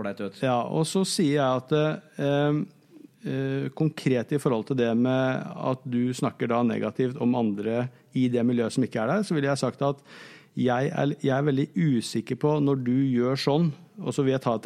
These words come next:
Speaker 2: eksempel, så, så at du har et eksempel å forholde deg til.
Speaker 1: Når jeg prater om Reidar og hvor
Speaker 2: Ikke sant?
Speaker 1: tjukk i huet
Speaker 2: For,
Speaker 1: han er,
Speaker 2: for,
Speaker 1: og
Speaker 2: for to, for to timer siden,
Speaker 1: Mhm.
Speaker 2: så blir jeg veldig usikker, og jeg blir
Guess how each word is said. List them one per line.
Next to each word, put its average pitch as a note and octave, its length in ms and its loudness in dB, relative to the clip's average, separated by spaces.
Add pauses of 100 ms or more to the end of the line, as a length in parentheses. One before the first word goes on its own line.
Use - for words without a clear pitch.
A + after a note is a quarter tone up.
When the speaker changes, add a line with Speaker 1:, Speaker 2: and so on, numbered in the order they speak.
Speaker 2:
eksempel, B2 560 -2
så, - 240 -6
så C3+ 200 -2
at - 140 -6
du C3 120 0
har A#2 160 0
et B2 100 -10
eksempel A#2+ 520 -4
å A2 40 -8
forholde A2 320 -2
deg G#2+ 120 -4
til. F3 200 -2
Speaker 1:
Når B2 80 -6
jeg A#2+ 80 -8
prater A#2+ 240 -6
om A2+ 80 -4
Reidar G2+ 380 -4
og G#2 100 -6
hvor C3+ 80 0
Speaker 2:
Ikke A2+ 100 -2
sant? F3 220 2
Speaker 1:
tjukk - 80 -2
i - 0 -
huet - 80 -4
Speaker 2:
For, C#3+ 160 4
Speaker 1:
han - 80 -6
er, - 60 -8
Speaker 2:
for, C#3 240 2
Speaker 1:
og - 60 -6
Speaker 2:
for C#3 200 0
to, C3 140 0 (300)
for C3 140 -4
to B2+ 200 -2
timer G#2 260 0
siden, F3 340 2
Speaker 1:
Mhm. A#2 280 -4 (360)
Speaker 2:
så D#3+ 160 0
blir C#3+ 220 2
jeg D#3 160 2
veldig C3+ 380 2
usikker, A#2+ 500 0 (280)
og D3 260 0
jeg C#3 120 0
blir D#3 140 0